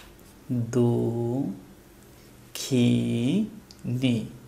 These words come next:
দুঃখিনী কিংবা দুঃখী, যদি আমরা দুঃখিনী লিখি, দুঃখিনী,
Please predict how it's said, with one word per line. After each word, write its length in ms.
দুঃখিনী 520
কিংবা 420
দুঃখী, 500
যদি 320
আমরা 460
দুঃখিনী 500
লিখি, 520
দুঃখিনী, 2000